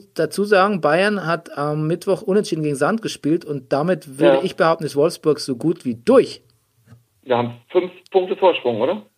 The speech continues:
Speaker 1: Ja, oder vier, bin mir nicht ganz sicher. Wenn wir mal in die Tab-, das Tabellche schauen,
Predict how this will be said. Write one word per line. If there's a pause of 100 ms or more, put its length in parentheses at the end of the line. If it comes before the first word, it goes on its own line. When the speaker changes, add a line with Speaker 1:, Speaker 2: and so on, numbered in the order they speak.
(140)
Speaker 1:
Ja,
oder
vier,
bin
mir
nicht
ganz
sicher.
Wenn
wir
mal
in
die
Tab-,
das
Tabellche
schauen,